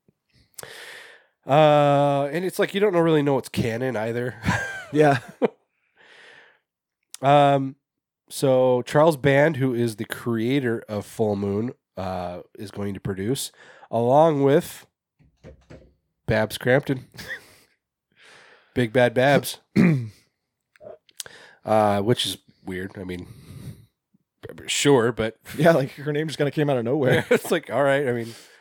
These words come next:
Speaker 1: she doesn't have, like, any attachment to, uh, oh, no, she was in the first Puppet Master movie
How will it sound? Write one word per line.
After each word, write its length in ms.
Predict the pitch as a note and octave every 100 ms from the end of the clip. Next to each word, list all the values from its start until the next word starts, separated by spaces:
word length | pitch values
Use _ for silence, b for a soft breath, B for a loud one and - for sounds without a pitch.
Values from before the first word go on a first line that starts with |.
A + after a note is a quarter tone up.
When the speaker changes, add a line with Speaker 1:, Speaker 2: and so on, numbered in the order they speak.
| B
Speaker 1:
she 120 | -
doesn't 160 | D3 D3+
have, 160 | D3+
like, 180 | C#3+ C#3
any 180 | C#3+ C3
attachment 640 | A2 - B2 - A#2 A2+
to, 460 | - A2+ A2 G#2+ G#2
uh, 360 | G2+ G2 G2 G#2 _ _ _ _ _ _ -
oh, 140 | A3
no, 100 | C4+
she 220 | B3 -
was 180 | A#3 A#3+
in 60 | G3+
the 60 |
first 260 | B2 A2+ -
Puppet 280 | A2 G2+ F#2+
Master 300 | F#2 - F#2+
movie 280 | F#2 F2